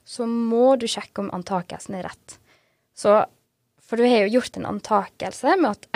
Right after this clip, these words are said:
X er såpass liten at den spiller ingen rolle for løsningen på ligningen. Så her så må du kontrollsjekke at X faktisk var så liten, og da antar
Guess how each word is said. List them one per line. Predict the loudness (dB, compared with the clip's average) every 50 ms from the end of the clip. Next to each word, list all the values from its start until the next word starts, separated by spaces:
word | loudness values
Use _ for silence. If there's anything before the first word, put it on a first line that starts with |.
| -8 -8
X | -10 -10 -4
er | -2 -2 -2
såpass | 0 -2 -4 -4 -2 -4 -6 -6 -8 -10
liten | -8 -8 -10 -10 -12 -8 -2 0 0 0 0
at | -2 -4 -4
den | -2 -4 -4 -4 -8 _ _ _ _ _
spiller | -12 -12 -12 -6 _ 0 2 2 2 2 0 -2 -4 _ _ _ _ _ -6
ingen | -4 0 2 2 2 2 0
rolle | -2 0 2 4 4 4
for | 2 0 0 2 2 2 0 -4 -12 -20 -20 -20 _ _ _ _
løsningen | 2 4 6 6 4 4 2 0 2 2 2 0 -4 -6
på | _ -4 -2 -2 -2
ligningen. | -2 -6 -8 -8 -8 -6 -6 -8 -10 -12 _ _ _ _ _ _ _ _ _ _ _ _ _ _
Så | 0 2 4 4 4 2 -2 0 4
her | 6 6 6 6
så | 4 2
må | 4 4 6 6 4
du | 4 0
kontrollsjekke | -4 -6 -8 -4 0 2 2 2 2 -2 -6 -8 -6 _ 4 6 6 6 4
at | 2 0 -2 -2
X | -2 -2 -4 -8 -10 -10 -12 -14
faktisk | -8 -6 -6 -6 -6 -8 -10 2 4 6 6 6 2 -4 -16 -16 -18 -14 -2 4
var | 6 6 6 6 4
så | 2 0 2
liten, | 2 2 0 -2 -4 -6 -8 -8 -8 _ _ _ _ _ _ _ _ -2
og | 4 6
da | 8 8 8 6 2 _ -2 0
antar | 0 0 -2 -4 -8 -8 -6